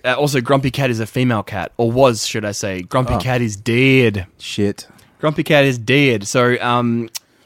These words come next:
Speaker 1: Tabitha, who is Grumpy Cat's owner,
Speaker 2: Mm-hmm.
Speaker 1: quit her job as a waitress and started Grumpy Cat Limited within days of the image blowing up.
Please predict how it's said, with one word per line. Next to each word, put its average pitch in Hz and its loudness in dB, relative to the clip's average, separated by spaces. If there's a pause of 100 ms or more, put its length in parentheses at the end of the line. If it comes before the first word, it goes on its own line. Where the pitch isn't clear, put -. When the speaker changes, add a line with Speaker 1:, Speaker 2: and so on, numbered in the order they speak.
(140)
Speaker 1:
Tabitha, 220 -2 (300)
who 110 -6
is 104 -4
Grumpy 107 -6
Cat's - -8
owner, 117 -4
Speaker 2:
Mm-hmm. 104 0 (260)
Speaker 1:
quit - -6
her 127 -2
job 117 -2
as 107 -10
a 104 -4
waitress 113 -6
and 101 -10
started 107 -6 (340)
Grumpy 117 -6
Cat - -8
Limited 117 -4
within 107 -4
days 104 -4
of 98 -8
the 98 -8
image 98 -8
blowing 92 -8
up. 85 -14